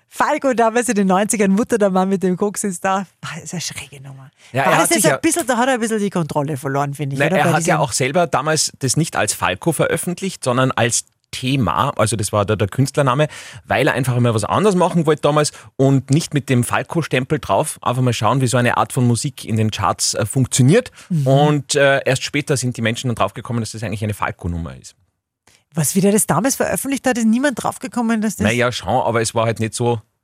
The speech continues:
Speaker 1: Aber singt er überhaupt selber in der Mutter, der Mann mit dem
Speaker 2: Nein, ich glaub nicht. Nein.
Speaker 1: Also, da, dann ist ja
Speaker 2: Ja.
Speaker 1: Okay. Spannend. Das wäre schon unnützes Wissen eigentlich.
Speaker 2: Ja, aber viel cooler ist ja noch.
Speaker 1: Ja, viel cooler.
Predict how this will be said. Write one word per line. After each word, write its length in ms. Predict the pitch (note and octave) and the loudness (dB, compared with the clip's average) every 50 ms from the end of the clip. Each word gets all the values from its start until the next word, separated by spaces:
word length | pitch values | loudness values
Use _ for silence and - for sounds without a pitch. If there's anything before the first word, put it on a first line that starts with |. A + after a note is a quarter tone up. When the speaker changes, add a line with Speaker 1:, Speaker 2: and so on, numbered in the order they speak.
| - | -4
Speaker 1:
Aber 240 | - G#3 F3+ G3 G#3+ G#3 | 0 2 4 4 4 4
singt 280 | - - F3 F#3 - | 2 2 0 0 2
er 120 | - D#4 D4 | 2 2 2
überhaupt 340 | D4+ D4+ B3+ D4 D4+ - - | 2 2 2 0 0 0 -2
selber 300 | - D4 C#4+ C4+ D4+ D4 | -2 -2 0 0 0 -2
in 80 | C4+ | -2
der 80 | C#4+ D4 | -2 -6
Mutter, 320 | C4+ C4 D4+ - - C#4 | -6 -6 -8 -4 -4 -4
der 100 | C#4 C4+ | -4 -2
Mann 200 | C4 C4+ - C4 | -4 -4 -6 -6
mit 180 | C4 C4+ - - | -6 -10 -10 -10
dem 160 | A#3 A#3+ A3+ _ _ _ _ - | -12 -14 -14 _ _ _ _ -6
Speaker 2:
Nein, 220 | F2+ E2 G2+ A#2 | -2 -2 -2 -2
ich 40 | B2 | -2
glaub 160 | C3 C3 - | -4 -4 -4
nicht. 220 | B2+ F#2+ F2 - _ _ - | -2 -4 -4 -4 _ _ -8
Nein. 220 | G2 F2+ G#2 A#2+ - _ | -4 -4 -4 -4 -6 _
Speaker 1:
Also, 340 | - - F3 E3+ C#3 D3+ D3 | -2 2 2 2 2 2 -2
da, 120 | C#3+ D3+ C3+ | -4 -4 -10
dann 240 | B2+ B2+ B2+ D#3+ | -10 -8 -4 -2
ist 160 | G#3+ A#3+ - - | -2 -2 0 0
ja 300 | C4 B3+ B3+ A#3 G3+ - _ _ _ - | 0 2 2 0 -2 -8 _ _ _ -6
Speaker 2:
Ja. 280 | A2 F#2 E2+ G#2+ B2 _ _ _ _ _ - | -2 0 0 0 -2 _ _ _ _ _ 0
Speaker 1:
Okay. 520 | - D#3 C#3+ - - D3+ F#3+ A#3+ A3 E3+ _ _ _ _ _ _ _ _ _ - | 0 0 0 2 2 2 2 2 0 -2 _ _ _ _ _ _ _ _ _ -6
Spannend. 540 | - - - E3 D3 C#3 C#3 C3+ B2+ - _ _ | -6 -2 0 0 0 0 -2 -2 -4 -8 _ _
Das 140 | - F#3+ F#3 | -6 -2 2
wäre 140 | D#4+ D#4 C#4 | 2 2 2
schon 160 | - A3 D#3 | 2 0 0
unnützes 420 | D#3+ D#3 D#3+ D#3 - - D3+ C#3 | 2 2 2 2 2 0 -4 -4
Wissen 220 | D3+ D3+ C#3 - E3 | -4 -8 -6 -4 -4
eigentlich. 460 | - - D#3 D3 C#3+ D3 D3 C3+ - | -4 -2 -4 -4 -4 -6 -8 -8 -4
Speaker 2:
Ja, 120 | - A#2+ A#2+ | -2 -2 0
aber 120 | A#2 A#2 | 0 -2
viel 160 | - - C#3+ | -2 -4 -6
cooler 300 | - - E3 G3+ G3 A#2+ | -4 -2 -2 0 0 0
ist 120 | B1+ G2 - | -2 -2 -2
ja 100 | A2+ G2+ | -2 2
noch. 80 | F#2 C4+ | 4 4
Speaker 1:
Ja, 120 | C4+ C#4+ | 4 4
viel 280 | C#4+ - B3 C4+ B3 A3 | 2 0 -2 -2 -2 0
cooler. 400 | - - A3+ A3 A3 A3+ A3+ - | 0 2 2 4 4 4 2 2